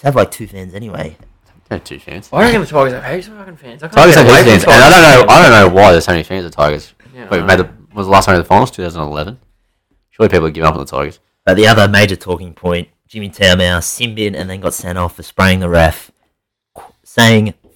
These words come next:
Speaker 1: "Fucking incompetent ref you are. Fucking
Speaker 3: Your,
Speaker 1: incompetent you
Speaker 3: your
Speaker 1: are." <laughs>
Speaker 3: team is, you and your whole team are
Speaker 1: I do
Speaker 3: incompetent.
Speaker 1: agree. They lost the game 'cause of it. <laughs>
Speaker 3: Oh, fuck.
Speaker 2: Yeah, hundred percent.
Speaker 1: He got a grade three, which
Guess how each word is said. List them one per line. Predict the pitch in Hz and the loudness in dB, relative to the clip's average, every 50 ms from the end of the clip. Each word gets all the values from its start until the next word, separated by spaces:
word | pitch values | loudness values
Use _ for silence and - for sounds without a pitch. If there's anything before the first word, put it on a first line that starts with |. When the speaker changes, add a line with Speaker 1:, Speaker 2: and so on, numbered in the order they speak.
| _ _ - | _ _ -2
Speaker 1:
"Fucking | 117 110 - - - - - - | 0 0 2 2 2 2 0 -2
incompetent | 107 107 95 - - 117 117 - 123 117 98 - | -8 -8 -6 -2 0 0 2 2 2 0 0 0
ref | - 95 92 90 - | 0 0 0 0 -2
you | - 92 85 80 | -4 -4 0 2
are. | 80 78 78 78 78 - _ _ _ _ - | 2 2 2 0 -2 -6 _ _ _ _ 0
Fucking | - - 160 143 120 | 2 2 4 4 2
Speaker 3:
Your, | 113 90 | 2 2
Speaker 1:
incompetent | 120 135 - - 127 120 107 - 113 107 | 0 -2 -2 0 0 2 4 4 2 2
you | 104 110 110 | 4 4 4
Speaker 3:
your | 98 | 6
Speaker 1:
are." | 98 160 165 165 147 - - | 6 6 6 6 4 2 0
<laughs> | |
Speaker 3:
team | 151 147 147 151 147 | 0 -2 -2 -2 -4
is, | 147 139 139 | -6 -8 -14
you | - 143 156 180 175 160 160 - - | -16 -18 -18 -16 -16 -14 -16 -16 -14
and | - 135 131 | -16 -16 -14
your | 131 127 | -14 -10
whole | 131 131 127 | -10 -10 -10
team | - - 117 117 120 | -10 -10 -12 -12 -12
are | 127 | -12
Speaker 1:
I | |
do | 131 | -14
Speaker 3:
incompetent. | 127 - 127 120 143 180 214 208 | -16 -8 -2 0 2 4 4 4
Speaker 1:
agree. | 147 147 160 156 123 | 4 4 4 4 4
They | - 107 | 2 2
lost | 131 - 120 - | 2 2 0 -2
the | - | -4
game | 117 120 113 139 147 | -2 -2 -2 -2 -2
'cause | - 110 92 | -6 -10 -14
of | 80 73 | -16 -18
it. | - _ _ | -20 _ _
<laughs> | _ - - - - 220 | _ -2 -2 0 2 2
Speaker 3:
Oh, | 220 - 156 160 - - | 0 0 0 -4 -2 -2
fuck. | 123 123 113 | -4 -4 -4
Speaker 2:
Yeah, | 92 78 80 | -6 -4 -4
hundred | 90 90 - | -4 -6 -6
percent. | - 95 90 82 - _ _ _ _ 220 226 220 190 165 147 _ _ _ _ _ _ _ _ | -8 -8 -8 -8 -8 _ _ _ _ _ _ -20 -20 -20 -20 _ _ _ _ _ _ _ _
Speaker 1:
He | - 107 110 | -6 -4 -2
got | 110 127 123 | 2 2 2
a | 127 | 2
grade | 107 - 104 101 110 113 107 | 2 2 4 4 4 2 0
three, | - - 107 107 107 104 98 | -2 0 2 2 2 2 0
which | 90 98 95 - - - - | -2 -6 -10 -10 -10 -12 -12